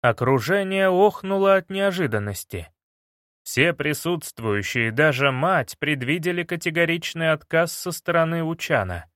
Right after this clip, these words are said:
Ведь все, что бы ему ни предлагалось, он тут же отвергал.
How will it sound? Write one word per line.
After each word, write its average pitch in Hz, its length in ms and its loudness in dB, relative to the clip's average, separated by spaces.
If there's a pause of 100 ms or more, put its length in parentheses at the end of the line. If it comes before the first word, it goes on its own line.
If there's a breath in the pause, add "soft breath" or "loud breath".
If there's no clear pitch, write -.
(640)
Ведь 104 240 0
все, 170 320 2
что - 260 -2
бы 135 160 2
ему 135 220 0
ни 131 120 -4
предлагалось, 117 880 0 (200)
он 135 200 4
тут 147 220 2
же 151 160 4
отвергал. 160 640 2